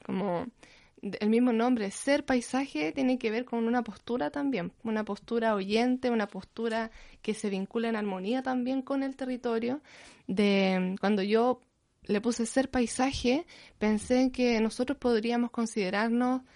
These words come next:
parte del entorno natural que nos rodea y no entes que, que tienen como poder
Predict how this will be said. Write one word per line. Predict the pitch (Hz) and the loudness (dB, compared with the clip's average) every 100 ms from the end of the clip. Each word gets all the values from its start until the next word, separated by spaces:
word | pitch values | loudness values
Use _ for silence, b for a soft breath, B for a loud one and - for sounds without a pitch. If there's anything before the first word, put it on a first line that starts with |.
| b b b | b b b
parte | 262 330 - 302 | 4 4 2 -4
del | 269 302 294 | 0 0 2
entorno | 269 262 277 285 294 - | 0 0 0 0 0 -4
natural | 233 247 233 240 269 | -2 -2 0 -2 0
que | 277 | 4
nos | 254 233 | 4 4
rodea | 208 220 165 - - - b b b b b | 2 4 2 -2 -16 -20 b b b b b
y | - 220 | 2 6
no | 226 247 262 285 285 - _ | 8 8 6 6 4 0 _
entes | - 269 269 - 233 247 269 - | 0 4 4 0 -2 -2 -4 -16
que, | - 226 208 202 196 190 190 | -2 0 0 -2 -2 -4 -6
que | - | -6
tienen | 202 - 226 240 233 | -6 0 2 2 0
como | 190 190 180 180 180 - _ - | -2 -4 -4 -4 -6 -10 _ -6
poder | 190 185 202 285 | -4 0 0 -2